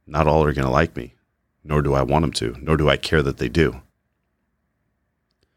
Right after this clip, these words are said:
But the fact is, we have to continue to push forward, because if we allow every person's criticism or failure or setback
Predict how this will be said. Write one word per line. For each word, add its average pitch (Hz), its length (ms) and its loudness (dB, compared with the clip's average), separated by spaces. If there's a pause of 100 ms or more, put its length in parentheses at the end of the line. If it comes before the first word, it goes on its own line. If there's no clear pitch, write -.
(260)
But - 120 -4
the 85 80 -2
fact 87 340 0
is, 71 300 0 (1200)
we 92 120 -4
have - 280 -2
to - 100 -2
continue 82 520 -2
to 76 100 -4
push - 240 -10
forward, 69 500 -2 (540)
because 90 300 0
if 80 120 -2
we 87 120 4
allow 90 580 2
every 92 400 0
person's 87 580 -4
criticism 87 920 -2 (580)
or 76 160 -10
failure 87 960 2 (320)
or 82 180 -12
setback - 1000 -2